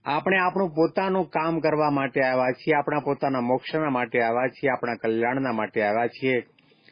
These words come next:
આપણે બ્રહ્મરૂપ થવા માટે આવ્યા છીએ, આપણે સ્વભાવ અને પ્રકૃતિ ટાળવા માટે આવ્યા છીએ, આપણે બીજાનું જોવા માટે નથી આવ્યા,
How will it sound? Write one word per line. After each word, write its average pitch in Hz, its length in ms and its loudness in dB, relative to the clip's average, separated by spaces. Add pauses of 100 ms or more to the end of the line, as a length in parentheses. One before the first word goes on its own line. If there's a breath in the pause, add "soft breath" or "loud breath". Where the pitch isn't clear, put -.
(340 soft breath)
આપણે 143 300 0
બ્રહ્મરૂપ 147 460 2
થવા 185 320 0
માટે 165 340 2
આવ્યા 143 220 2
છીએ, - 220 0
આપણે 151 260 0
સ્વભાવ 135 460 0
અને 139 120 0
પ્રકૃતિ 139 520 -4
ટાળવા 120 400 -2
માટે 117 320 -2
આવ્યા 117 260 0
છીએ, 135 260 -4
આપણે 120 240 -2
બીજાનું 107 500 -2
જોવા 107 280 2
માટે 113 260 -2
નથી 98 300 -6
આવ્યા, 127 400 0